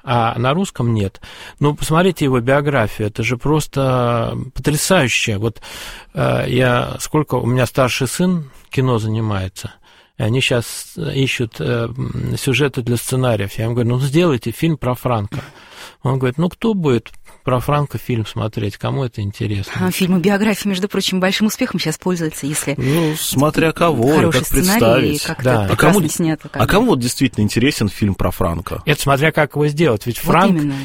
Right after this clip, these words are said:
Speaker 1: если знать немножко его жизнь, это человек, он же был евреем. И когда он проживал,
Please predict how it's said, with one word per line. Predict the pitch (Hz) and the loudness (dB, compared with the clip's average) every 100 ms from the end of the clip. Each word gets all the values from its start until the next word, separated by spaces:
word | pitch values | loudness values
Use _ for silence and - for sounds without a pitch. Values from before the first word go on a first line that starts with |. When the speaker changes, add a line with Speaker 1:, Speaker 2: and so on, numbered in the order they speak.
| 135 | 0
Speaker 1:
если | 127 - | 0 2
знать | 131 151 131 - | 0 2 0 0
немножко | 139 143 110 - | 0 2 0 0
его | 123 123 | 0 2
жизнь, | 117 156 202 147 113 - - - | 0 2 0 0 -6 -10 -20 -10
это | - 120 123 | -4 -2 0
человек, | - 135 151 | 0 2 4
он | 151 | 2
же | 131 | 2
был | 139 143 | 2 2
евреем. | 143 160 190 143 98 107 _ _ | 2 2 2 2 -2 -6 _ _
И | - | -2
когда | 123 123 143 | -2 2 2
он | 127 | 2
проживал, | 123 120 135 135 110 | -2 0 2 2 2